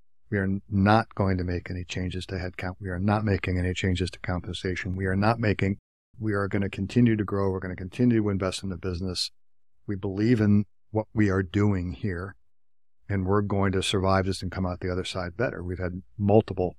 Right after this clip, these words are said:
of those events in the cycle that, that we live in, in the industry. Those have been challenging moments, but reassuring moments for folks. If I think about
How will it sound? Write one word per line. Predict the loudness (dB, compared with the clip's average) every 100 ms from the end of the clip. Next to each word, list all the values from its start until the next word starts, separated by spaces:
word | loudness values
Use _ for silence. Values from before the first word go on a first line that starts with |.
| -10
of | -6
those | -4 -4 -4
events | -4 -4 -4 -6 -8 -20 -20 -20 -6 2
in | 4
the | 4
cycle | 2 0 -2 -8 -14 -16 -12
that, | -10 -6
that | -4
we | 0 0
live | 2 2
in, | 0 -2 -6
in | -4 0
the | 0
industry. | -2 -2 -6 -10 -16 -20 -20 -20 -20 _ _ _ _ -20 -20 -20 -20 0
Those | 4 6
have | 6
been | 4
challenging | 2 0 0 0
moments, | -2 -6 -16 -10
but | -8 -2
reassuring | 0 0 0 -2 -4 -6
moments | -10 -14 -18
for | -20 -14
folks. | -14 -14 -20 -20 -20 -20 -18 -18 -18 -20 -20 _ _ _ _ -20 -18 -16 -16 -16 -16 -18 -18 -18 -20 -20 -20 -20 -20 -2
If | 2 4
I | 4
think | 4 2 4
about | 4 2